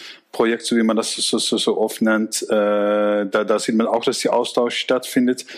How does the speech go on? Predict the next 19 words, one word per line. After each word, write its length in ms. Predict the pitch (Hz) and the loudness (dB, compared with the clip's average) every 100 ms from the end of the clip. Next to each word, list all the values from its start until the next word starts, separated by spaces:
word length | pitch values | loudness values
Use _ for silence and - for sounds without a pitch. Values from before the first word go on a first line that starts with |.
| - - - | -14 -14 -4
Ich 160 | - 117 | -2 0
finde 220 | 143 123 | 2 2
es 120 | 113 | 2
sehr 200 | 131 113 | 0 2
wichtig, 340 | 127 160 147 107 | 0 0 -2 2
dort 220 | 131 135 | 0 2
zu 140 | 135 | -2
sagen, 340 | 113 117 117 117 | 2 2 2 0
dass 180 | 120 | -2
es 80 | 113 | -4
dort 280 | - 123 120 | 0 -2 0
auch 240 | 120 120 - | -2 -2 -2
ziemlich 300 | - 131 117 | 0 2 2
viel 180 | 123 | 0
Austausch 560 | 113 123 139 - 120 - | 2 0 0 0 0 0
vorher 500 | - 117 110 120 151 | -2 0 2 2 0
gegeben 420 | 143 117 120 110 | 0 0 0 2
hat 160 | 117 120 | 0 0
über 280 | 123 117 | 0 0